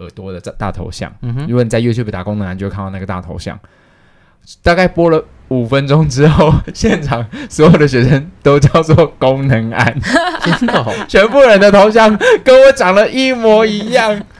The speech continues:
Speaker 2: 怎么这么幽默啊？
Speaker 1: 我只要说“嗨”，他说“大家什么，这，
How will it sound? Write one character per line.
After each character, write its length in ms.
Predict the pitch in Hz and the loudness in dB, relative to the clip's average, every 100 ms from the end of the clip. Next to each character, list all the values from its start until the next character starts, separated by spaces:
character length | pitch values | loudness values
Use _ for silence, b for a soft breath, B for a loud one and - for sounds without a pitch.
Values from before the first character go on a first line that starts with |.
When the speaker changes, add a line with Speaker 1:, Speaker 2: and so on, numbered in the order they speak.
| - | -10
Speaker 2:
怎 120 | 202 | -4
么 80 | 214 | -4
这 80 | 254 | -2
么 100 | 240 | -2
幽 200 | 240 240 | -2 -2
默 160 | 180 | 0
啊？ 20 | 226 | 0
Speaker 1:
我 60 | |
只 80 | 202 | 2
要 100 | 170 | 0
说 220 | - 190 | 2 0
“嗨”， 420 | 185 - 180 190 - | 0 -4 -2 -2 -6
他 180 | - 170 | -8 -4
说 180 | 185 180 | -4 -4
“大 120 | 190 | -4
家 240 | 185 185 185 - | -4 -6 -6 -8
什 120 | 143 | -10
么， 80 | 139 | -6
这， 220 | 180 | -4